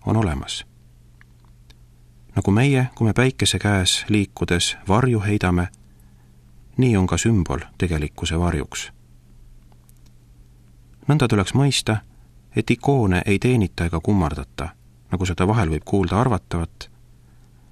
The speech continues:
vaid austatakse seda sündmust või isikut, keda antud ikoon kujutab. Ja kummardatav on ainult Jumal.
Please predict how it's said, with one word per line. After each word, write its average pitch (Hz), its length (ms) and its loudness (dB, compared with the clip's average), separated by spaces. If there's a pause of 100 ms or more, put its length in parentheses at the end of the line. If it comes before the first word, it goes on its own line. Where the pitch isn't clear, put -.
vaid 98 120 2
austatakse 98 600 -2
seda 85 140 -2
sündmust 123 580 0 (180)
või 92 160 2
isikut, - 640 -6 (600)
keda 107 200 2
antud 98 240 2
ikoon 110 300 0
kujutab. - 500 -4 (1400)
Ja 92 60 -4
kummardatav 117 800 0 (520)
on 85 120 0
ainult 90 280 0
Jumal. 76 320 -4